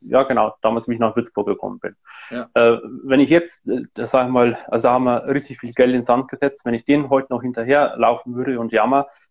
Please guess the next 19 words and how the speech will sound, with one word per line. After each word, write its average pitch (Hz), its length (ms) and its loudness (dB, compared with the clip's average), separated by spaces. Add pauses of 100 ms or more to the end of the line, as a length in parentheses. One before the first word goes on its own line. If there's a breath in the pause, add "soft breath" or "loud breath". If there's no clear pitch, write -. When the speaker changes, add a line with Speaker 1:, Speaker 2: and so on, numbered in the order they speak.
(160)
Speaker 1:
ähm, 117 500 0 (640 loud breath)
Speaker 2:
Ja. 123 140 -12
Speaker 1:
da 123 280 -6
kann 123 140 0
ich 117 60 -2
mir 127 120 2
gleich 120 200 0
die - 80 -18
Kiste - 280 -8
bestellen, 95 720 -10
so 123 100 -8
krass, - 280 2
wie 120 60 2
das 113 120 -2
dann 110 120 0
auch 107 180 2
klingt. 107 260 -4 (460 loud breath)
Ähm, 113 260 2
nee, 131 360 0